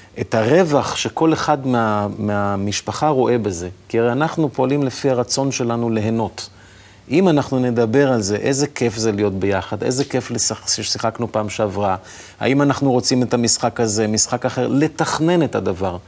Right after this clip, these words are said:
לא לחכות שזה יקרה. אז אנחנו יכולים אפילו להקדיש, נאמר,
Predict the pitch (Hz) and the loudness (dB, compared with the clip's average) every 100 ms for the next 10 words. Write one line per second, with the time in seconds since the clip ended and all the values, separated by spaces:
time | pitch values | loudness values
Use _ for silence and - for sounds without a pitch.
0 | - - - 135 202 202 165 156 147 - | -20 -20 -4 2 2 2 0 2 2 0
1 | 113 110 98 107 90 87 - - - - | 0 0 -2 -2 -4 -4 -16 -20 -14 0
2 | 175 190 180 165 - 120 117 - 131 127 | 2 4 4 2 -2 -4 -4 -2 0 0
3 | 123 123 - 170 214 208 247 220 147 131 | 0 0 0 0 0 0 0 2 0 0
4 | 131 202 - 120 110 117 110 | 0 2 2 0 0 2 0